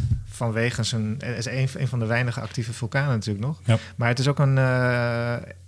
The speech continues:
Speaker 1: de kwaliteitswijnen, de rode wijnen van, van Sicilië komen ook van de Etna. Is niet zo heel bekend. Ze zijn ook niet goedkoop, moet ik je eerlijk zeggen.
Speaker 2: Nee.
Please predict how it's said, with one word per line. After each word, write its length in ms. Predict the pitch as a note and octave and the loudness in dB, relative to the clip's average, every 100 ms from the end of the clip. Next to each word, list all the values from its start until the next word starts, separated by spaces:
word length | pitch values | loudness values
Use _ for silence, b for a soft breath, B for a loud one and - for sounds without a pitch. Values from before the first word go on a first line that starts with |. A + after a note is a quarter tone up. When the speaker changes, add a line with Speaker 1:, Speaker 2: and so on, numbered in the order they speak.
| - - - | -20 -18 -12
Speaker 1:
de 280 | A#2+ A#2+ | -8 -4
kwaliteitswijnen, 960 | B2+ C#3 C3+ C#3+ D3 - A2+ B2+ C3+ C3+ | 0 2 4 4 2 2 0 4 4 4
de 120 | A#2 | 4
rode 240 | A#2+ C3 | 4 2
wijnen 360 | A#2 A#2+ B2+ A#2 | 2 2 2 0
van, 340 | - A2+ A2+ | 0 0 0
van 200 | G#2+ A2+ | -2 -2
Sicilië 480 | G#2 B2 C#3 B2 A#2 - - - - | -2 -2 -2 0 -2 -4 -20 -16 -8
komen 280 | - C3 B2 | -2 -2 0
ook 100 | C3 | -2
van 140 | - | -2
de 60 | G#2+ | -2
Etna. 300 | A#2 C#3 D3+ | -2 -2 -2
Is 120 | C#3+ | 0
niet 160 | C#3 C3+ | 0 0
zo 100 | A#2 | 0
heel 160 | B2 | 0
bekend. 360 | A2+ G2 A#2+ D3 | -2 -4 -4 -4
Ze 120 | C3 | -4
zijn 220 | A#2+ A#2 | -4 -2
ook 120 | A#2 A#2+ | -2 0
niet 160 | C3 | -2
goedkoop, 340 | A#2 - B2 C#3 | -2 -4 -2 -2
moet 120 | B2 | -2
ik 80 | B2 | -2
je 60 | |
eerlijk 180 | A#2+ B2 | -4 -4
zeggen. 360 | B2 A#2 C#3+ D#3+ | -6 -4 -2 4
Speaker 2:
Nee. 160 | G#2+ | 4